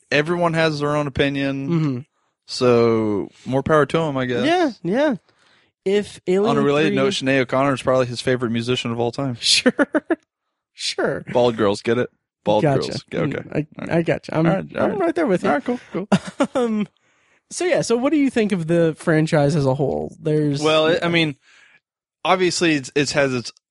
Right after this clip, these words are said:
Speaker 1: ups and downs. Um, can't, you can't talk about Alien being a bad movie 'cause that's a, it's a classic.
Speaker 2: Mm-hmm.
Speaker 1: It's an amazing film. Uh, it's my favorite sci-fi, sci-fi horror film.
Speaker 2: Mm-hmm.
Speaker 1: Aliens is probably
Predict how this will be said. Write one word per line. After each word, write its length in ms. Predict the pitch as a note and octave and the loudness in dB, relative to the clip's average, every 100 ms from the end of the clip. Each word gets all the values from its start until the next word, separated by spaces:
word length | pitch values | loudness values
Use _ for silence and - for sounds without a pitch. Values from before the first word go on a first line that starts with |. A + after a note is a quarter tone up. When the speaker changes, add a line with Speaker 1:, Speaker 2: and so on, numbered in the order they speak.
| _ _ - | _ _ -2
Speaker 1:
ups 220 | C3+ - | 0 0
and 80 | A#2+ | 2
downs. 520 | A2+ A2+ A2 - - - | 2 2 -4 -6 -12 -6
Um, 560 | A#2+ A#2 A#2 A2+ A#2 - _ _ - | -4 -2 -4 -6 -10 -16 _ _ -4
can't, 380 | D3+ C3+ B2+ - _ _ _ _ - | 0 0 -2 -6 _ _ _ _ -16
you 80 | B2 | -4
can't 280 | D#3 C#3 - | 0 0 2
talk 240 | B2+ A#2+ | 0 0
about 440 | A#2 A#2 A2+ A#2 - _ _ | 0 2 2 0 -4 _ _
Alien 340 | B2+ B2+ A#2+ A2 | 0 0 -2 -4
being 160 | A2 A2 | -6 -4
a 40 | |
bad 200 | G#2+ G#2+ | -4 -4
movie 240 | G#2 A2 A2+ | -6 -6 -8
'cause 160 | G#2+ | -8
that's 160 | A2 - | -8 -8
a, 60 | G2+ _ - | -12 _ -20
it's 160 | A#2 | -18
a 40 | - | -8
classic. 640 | - A#2 G#2+ - G#2+ - _ _ - | 0 0 0 -2 -4 -8 _ _ -4
Speaker 2:
Mm-hmm. 340 | C#3+ B2+ D#3 | -4 -4 -6
Speaker 1:
It's 100 | A#2+ | -4
an 60 | A#2+ | 0
amazing 380 | A#2 A2+ A#2 | 0 0 -6
film. 440 | - A2+ A2 A2+ A2+ _ _ - | -4 -4 -4 -6 -12 _ _ -8
Uh, 400 | A2+ G#2+ A2 G#2+ | -6 -4 -4 -6
it's 200 | G#2+ - | -10 -8
my 240 | B2 A#2+ | 0 0
favorite 300 | A2+ A#2+ A2+ | 2 0 0
sci-fi, 440 | G#2 - A2+ - A2+ A2+ - | -2 0 0 0 -2 -4 -12
sci-fi 440 | - - A#2+ - A2+ | -6 2 2 2 0
horror 260 | - A#2+ | 0 0
film. 320 | A2 A#2 A#2 A#2 _ - | 0 -4 -4 -8 _ -8
Speaker 2:
Mm-hmm. 240 | C#3+ C3 D#3 _ - | -4 -2 -4 _ 0
Speaker 1:
Aliens 760 | C#3+ C#3+ C3+ C3+ C3+ D3 C#3+ | 0 2 2 2 2 -2 -4
is 460 | C3+ B2+ A#2+ A#2+ A2 | -2 0 0 -2 -4
probably 480 | - B2 A#2+ A#2+ | 0 2 2 -2